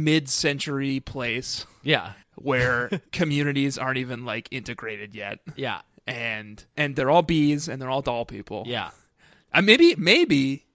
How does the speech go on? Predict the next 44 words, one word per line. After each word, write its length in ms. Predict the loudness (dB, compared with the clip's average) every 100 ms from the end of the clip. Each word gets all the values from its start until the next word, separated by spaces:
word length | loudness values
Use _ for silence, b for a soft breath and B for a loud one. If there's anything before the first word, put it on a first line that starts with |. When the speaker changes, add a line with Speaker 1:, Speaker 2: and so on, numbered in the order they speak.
| _
Speaker 1:
they 220 | 0 2
were 120 | 4 0
less 240 | -2 -2
surprised 520 | -4 -4 -4 -4 -6
that 180 | -8 -10 -10
it 140 | -12
was 380 | -12 -12 -12 -14
a 60 | -12
black 260 | -10 -10 -10
family 320 | -10 -8 -8
moving 280 | -8 -8 -8
into 140 | -10
town. 400 | -10 -12 -10 -8
Speaker 2:
Yeah. 280 | -2 -2 -2 -14 _ -8
Speaker 1:
And 260 | -6 -4
more 240 | 0 2 2
surprised 600 | 0 -4 -6 -6 -8 -8
that 120 | -10
it 140 | -10
was 160 | -12 -12
not 360 | -6 -4 -4 -6 -14
a 80 |
family 580 | -14 -14 -14 -14 -16 -14
of 200 | -12 -14
living 360 | -12 -12 -12 -12
dolls. 460 | -10 -8 -10 -12 -20 _ _ _
Speaker 2:
Yeah, 180 | -6 -6
that, 280 | -2 -2 -2
like, 220 | -6 -8 -8
that's 380 | -2 -2 -2
what 180 | -6 -6
passes 320 | -4 -4 -4
for 160 | -12 -10
normal 460 | -6 -6 -6 -8 -14
in 80 |
Stony 320 | -12 -10 -10 -12
Brook 260 | -16 -16
nowadays. 180 | -10 -2
Speaker 1:
Right. 220 | -2 -2 -12 _
Speaker 2:
They'd 80 | -10
be 60 | -6
like, 160 | -4 0
"Oh, 200 | 0 0
another, 380 | 0 -4 -4